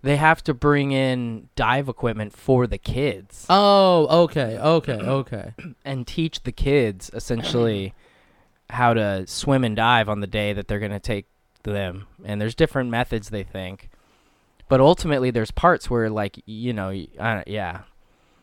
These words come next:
Speaker 1: It's just crazy. It's a crazy situation. So, you know, hopefully by next episode, uh, we'll have a, a, a positive conclusion.
Speaker 2: Yeah.
Speaker 1: But, uh, but yeah, and, and it just kinda shows, you know, like, Elon Musk got kinda tweeted at by some people that were looking for him to help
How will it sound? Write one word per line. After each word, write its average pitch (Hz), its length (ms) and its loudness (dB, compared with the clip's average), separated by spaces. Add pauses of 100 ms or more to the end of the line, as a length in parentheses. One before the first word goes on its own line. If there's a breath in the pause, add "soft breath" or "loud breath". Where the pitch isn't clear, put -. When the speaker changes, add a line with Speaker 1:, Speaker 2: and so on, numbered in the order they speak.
(140)
Speaker 1:
It's 156 180 0
just 220 180 -4
crazy. 123 460 2
It's 104 100 -8
a 135 60 -4
crazy 147 440 2
situation. 123 720 2
So, 110 560 2
you 120 160 -6
know, 107 180 0
hopefully 139 400 2
by 120 180 2
next 117 420 -2
episode, 104 840 -4 (480 soft breath)
uh, 101 240 -2
we'll 104 140 -2
have 104 260 0
a, 98 60 -2
a, 87 760 -6 (140)
a 107 60 -16
positive 95 520 -6
conclusion. 92 760 -8 (120)
Speaker 2:
Yeah. 139 420 2 (140)
Speaker 1:
But, 98 380 -4
uh, 87 380 -6 (180)
but 104 120 -14
yeah, 135 380 2
and, 139 280 -4
and 175 160 0
it 185 40 -2
just 220 180 -2
kinda 233 180 2
shows, 185 320 4
you 156 100 2
know, 151 160 4
like, 143 140 2
Elon 160 400 4
Musk 139 340 4
got 127 240 2
kinda 127 320 0
tweeted 127 420 0
at 117 220 2
by 113 120 2
some 113 180 -4
people 117 280 -2
that 113 140 2
were 104 60 -4
looking 110 260 -4
for 107 140 -4
him 110 180 -4
to 107 80 -2
help 104 420 -4